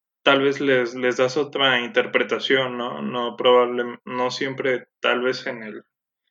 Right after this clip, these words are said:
en el plano onírico, sino también este, como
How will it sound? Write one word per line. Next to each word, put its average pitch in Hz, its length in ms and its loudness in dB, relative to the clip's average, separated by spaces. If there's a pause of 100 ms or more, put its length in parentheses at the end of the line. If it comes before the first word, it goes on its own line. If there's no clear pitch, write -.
(300)
en 127 80 -6
el 127 120 -6
plano 135 600 2
onírico, 131 760 -2 (380)
sino 135 340 -2
también 135 380 0
este, 131 640 0 (520)
como 127 420 -4